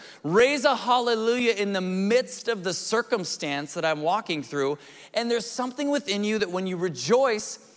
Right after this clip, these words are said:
your focus is different. You, you move from this place of,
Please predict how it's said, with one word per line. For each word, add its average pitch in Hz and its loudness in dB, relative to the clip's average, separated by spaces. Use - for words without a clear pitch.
your 247 2
focus 277 2
is 277 -6
different. 320 -4
You, 226 0
you 247 2
move 262 4
from 277 2
this 247 0
place 277 2
of, 220 2